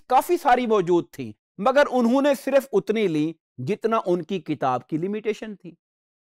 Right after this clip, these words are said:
अब कोई और आदमी उन शराइत पर जो बाकी अहादीस हैं उनको इकट्ठा करे, तो ऐसी किताब को मुस्तदरक कहा जाता है। जैसे इमाम हाकिम की मुस्तदरक अला सहीहैन है,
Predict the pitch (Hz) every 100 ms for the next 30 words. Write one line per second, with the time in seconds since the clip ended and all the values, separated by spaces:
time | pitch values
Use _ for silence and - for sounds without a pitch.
0 | - 269 - 302 302 - 190 220 285 247
1 | 170 147 143 151 214 269 _ _ _ _
2 | _ _ 294 359 330 - 202 185 202 196
3 | 220 220 190 233 135 170 196 - 302 330
4 | - 190 175 147 165 - 127 135 165 -
5 | 262 339 320 330 277 - - 175 143 135
6 | 131 143 170 - 180 175 175 143 135 123
7 | - - 147 - _ 131 156 170 - 185
8 | 190 196 - 120 107 104 - 87 - _
9 | _ - 147 160 147 156 131 147 180 165
10 | 175 170 _ _ 143 160 151 156 156 180
11 | - 151 143 - 131 127 127 127 107